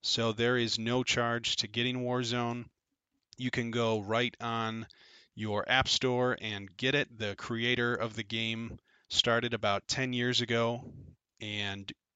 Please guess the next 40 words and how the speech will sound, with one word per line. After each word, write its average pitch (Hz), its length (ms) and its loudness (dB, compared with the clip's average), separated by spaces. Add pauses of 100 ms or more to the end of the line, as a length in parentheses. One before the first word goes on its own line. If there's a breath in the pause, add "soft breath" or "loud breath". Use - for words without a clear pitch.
(140)
made 113 300 -2
this 117 240 0
free - 300 -2
to 135 80 -2
play, 110 420 0 (400 loud breath)
which 110 180 -4
I 113 80 2
think 107 300 -8
is 104 260 -4
absolutely 123 520 2
fantastic, 107 760 -4
which 107 160 -8
is 101 100 -4
how 104 160 2
I 113 140 4
got 110 180 -2
started 107 420 -2
in 107 120 -4
it. 113 100 -6 (960 loud breath)
And, 104 480 -2
uh, 101 140 2
that's 110 200 0
my 117 120 -2
number 107 180 -4
four 110 260 -4
reason. 98 400 -6 (160)
And 113 140 0
I'll 107 140 4
kinda 123 260 -2
get 113 160 0
into 110 280 0
that 110 180 2
w-, 110 260 -8
with 117 160 -6
a - 40 -14
couple 110 260 -4
of 101 80 -12
my 104 160 -4
other 98 240 -4 (100)
points. - 500 0